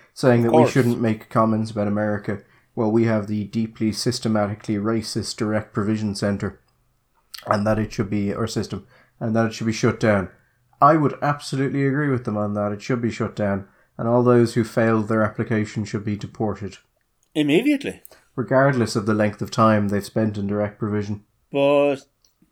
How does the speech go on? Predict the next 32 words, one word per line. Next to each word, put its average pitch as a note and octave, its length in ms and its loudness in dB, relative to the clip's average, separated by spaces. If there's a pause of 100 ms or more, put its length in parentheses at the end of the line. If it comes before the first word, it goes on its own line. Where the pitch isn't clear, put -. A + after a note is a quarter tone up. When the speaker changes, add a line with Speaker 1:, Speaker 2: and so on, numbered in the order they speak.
(100)
Speaker 2:
well, C#4 340 0
no, C4 400 -4
Gary, C4 300 -6 (280)
there A3 220 -14
might B3 200 -8
be A#3 80 -14
quite, G#3+ 300 -8
there F3+ 100 -8
might G#3+ 160 -6
be G#3 60 -8
some F#3 160 -8
white F#3 240 -4
people F3+ 300 -6
there. F#2 260 -12 (1120)
I - 20 -8
mean, C#3+ 140 -2
let's F3+ 180 0
face E3+ 240 -2
it, C3+ 60 -14
the C3+ 80 -6
number D#3 340 -2
one, D3 640 0 (880)
the B2 60 -8
single F#3 300 0
largest D#3 360 4
group D3+ 420 -2
of C#3+ 440 4 (1300)
applicants D#3 560 -2
for - 180 -6
asylum D3+ 420 0
in C3 120 -4
Ireland C3+ 500 -2